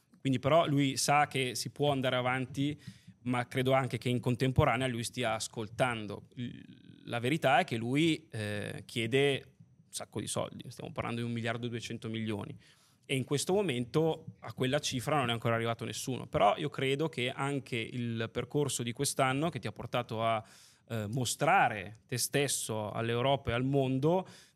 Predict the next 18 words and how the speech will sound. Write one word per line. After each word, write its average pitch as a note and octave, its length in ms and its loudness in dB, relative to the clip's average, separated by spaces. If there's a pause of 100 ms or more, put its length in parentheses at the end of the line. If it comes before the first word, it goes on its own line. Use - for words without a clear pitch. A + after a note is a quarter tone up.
(140)
mm, A2+ 320 -4
possa C3+ 340 -2
permettere C#3+ 680 0
a, G#2+ 680 0
agli B2 240 -4
interessati C3+ 680 0
di C#3 120 2
arrivare B2 440 0
con A#2+ 380 -2
proposte B2 800 -2 (400)
più B2 200 -2
vantaggiose B2+ 800 0
e C3 40 0
magari A#2 400 -2
che G#2 420 -6
la G#2+ 120 -8
famiglia G#2+ 680 -4
Zhang A2 280 -8